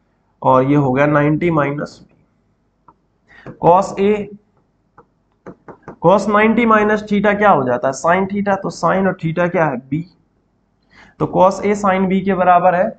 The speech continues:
यानी कि सी नंबर का सही है। cos a किसके बराबर है? sin b के बराबर। आगे बढ़ते हैं।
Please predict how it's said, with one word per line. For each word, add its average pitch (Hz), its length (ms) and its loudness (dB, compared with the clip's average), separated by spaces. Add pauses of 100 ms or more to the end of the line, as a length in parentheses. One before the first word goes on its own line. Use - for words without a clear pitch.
(360)
यानी 170 340 0
कि 202 140 -2
सी 190 260 -6
नंबर 165 340 -4
का 156 140 -6
सही 123 260 -8
है। - 140 -14 (760)
cos 190 340 4
a 202 160 4
किसके 202 300 0
बराबर 175 360 4
है? 196 160 0
sin 170 380 -2
b 147 140 -2
के 202 220 2 (200)
बराबर। - 760 -6
आगे 139 200 0
बढ़ते 147 320 -6
हैं। 147 100 -10